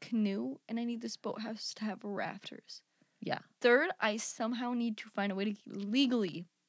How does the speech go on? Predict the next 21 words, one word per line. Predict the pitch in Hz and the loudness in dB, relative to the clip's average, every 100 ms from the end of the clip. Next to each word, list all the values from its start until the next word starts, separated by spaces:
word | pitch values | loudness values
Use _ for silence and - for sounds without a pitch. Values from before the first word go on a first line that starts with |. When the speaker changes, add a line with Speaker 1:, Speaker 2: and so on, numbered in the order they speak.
| - | -6
Speaker 1:
obtain | 185 - - - 156 156 202 - | -6 -6 -10 -6 -6 -8 -12 -6
a | 170 | -6
human | - - 254 247 240 | -6 -6 -2 0 0
skeleton. | - - - - - - | -4 -6 -8 -8 -10 6
Speaker 2:
That | 226 | 10
you | 196 214 | 10 12
can | 208 196 | 12 12
leave | 180 170 | 10 6
in | 156 170 | 6 8
there | 185 165 190 | 10 10 8
for | 196 185 | 6 4
people | 165 165 | 4 4
to | 170 | 2
find | 165 165 170 180 | 6 6 8 6
later | 180 160 156 | 6 8 12
Speaker 1:
When | 269 254 | 12 12
Speaker 2:
on. | |
Speaker 1:
I | 233 | 10
die. | 214 220 185 147 110 | 8 6 6 6 2
Speaker 2:
<laughs> | 151 - - _ _ _ _ _ - - | -2 -4 -20 _ _ _ _ _ -20 -6
Speaker 1:
Yes. | 226 240 214 - - - | 0 6 6 6 -4 -10